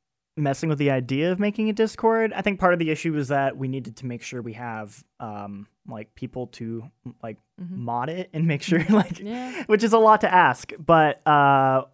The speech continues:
Speaker 1: I think we, te-, we te-, I do have one made that we could eventually open up, and I think if enough people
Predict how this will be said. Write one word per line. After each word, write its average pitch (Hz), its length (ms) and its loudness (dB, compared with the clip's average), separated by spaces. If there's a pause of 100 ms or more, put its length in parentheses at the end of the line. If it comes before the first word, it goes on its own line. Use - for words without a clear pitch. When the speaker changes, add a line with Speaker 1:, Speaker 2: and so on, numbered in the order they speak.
(200)
Speaker 1:
I 120 80 -12
think 269 160 -6
we, 311 80 2
te-, 233 280 0
we 214 140 2
te-, 247 200 0
I 180 100 6
do 220 140 2
have 214 220 6
one 165 200 4
made 123 500 -2 (180)
that 131 260 0
we 143 100 -2
could 135 140 -2
eventually 131 540 -6
open 123 280 -6
up, 123 200 -4
and 123 60 -6
I 120 100 -6
think 127 340 -12 (480)
if 170 140 -4
enough 226 280 2
people 175 720 4